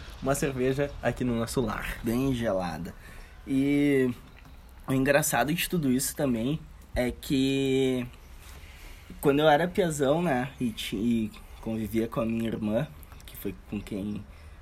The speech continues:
Speaker 2: ah, eu me criei, eu sempre dizia, "Bah, como eu queria ter um irmão pra, enfim, jogar bola, é, brincar de luta, fazer coisa de, de guri, né?" E a minha irmã, por muitas vezes, foi quem teve esse papel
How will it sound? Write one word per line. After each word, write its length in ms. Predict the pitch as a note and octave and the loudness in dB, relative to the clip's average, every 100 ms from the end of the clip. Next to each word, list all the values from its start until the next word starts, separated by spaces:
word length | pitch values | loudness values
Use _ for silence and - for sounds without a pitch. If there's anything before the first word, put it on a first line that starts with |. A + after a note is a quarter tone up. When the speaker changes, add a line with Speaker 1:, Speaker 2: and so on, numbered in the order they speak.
| - | -10
Speaker 2:
ah, 280 | G2 G#2 G2 | -6 -4 -2
eu 60 | G#2 | 0
me 140 | A2 | 0
criei, 480 | G#2+ D3 B2 A2+ C#3+ - - | 0 0 2 4 0 -4 -10
eu 80 | - | -6
sempre 340 | - C#3 D#3+ D#3+ | -2 0 0 -2
dizia, 380 | C#3 C3 C3 | -2 0 0
"Bah, 260 | G#2+ B2+ C3+ - - - - | 0 -4 -4 -8 -18 -16 -6
como 160 | B2 A#2+ | 2 2
eu 60 | C3+ | 2
queria 200 | D3+ C3+ | 2 2
ter 120 | D#3 | 2
um 80 | D3 | 0
irmão 420 | C#3 C3 B2+ D3 - - | 2 2 2 0 -4 -14
pra, 420 | - G#2+ G2 F2 - | -8 -6 -4 -6 -8
enfim, 300 | A#2+ - C#3+ | -10 -6 -4
jogar 280 | A2 G2 B2+ | -4 2 2
bola, 520 | A#2+ G#2 B2 A2 F#2 - - - - - | 2 4 4 4 0 -10 -16 -16 -14 -6
é, 240 | F#2+ F#2+ | -2 -2
brincar 360 | G2 G#2+ A#2+ A#2+ | -2 -2 0 0
de 140 | B2+ | 0
luta, 640 | A2+ B2 C#3+ B2 - - F#2 | 2 6 8 6 0 -8 -6
fazer 260 | F3 F#3 F#3+ | -4 0 0
coisa 260 | F#3+ F3 F3+ | 0 2 2
de, 300 | D#3+ E3 D#3 | 2 2 0
de 160 | C#3 | 0
guri, 320 | C#3 B2+ B2+ | 0 2 4
né?" 240 | D#3+ B2+ A#2 - - - - - A#2+ | 4 0 -2 -8 -16 -16 -18 -10 0
E 380 | C3 C3+ C#3 C#3 | 2 4 6 6
a 80 | C#3 | 4
minha 120 | C#3+ | 2
irmã, 260 | D3 C#3+ | 2 0
por 200 | C#3+ E3+ | 0 0
muitas 300 | D#3 D3 E3 | 0 2 2
vezes, 180 | D3 D3+ | 2 0
foi 460 | - E3+ D#3+ D#3+ D#3 | -2 -2 0 2 0
quem 200 | - E3 | -2 -2
teve 300 | E3 D3+ D#3+ | 0 0 0
esse 200 | D#3+ - | -2 -4
papel 540 | - D#3 C#3+ B2+ E3+ | -4 -2 0 2 2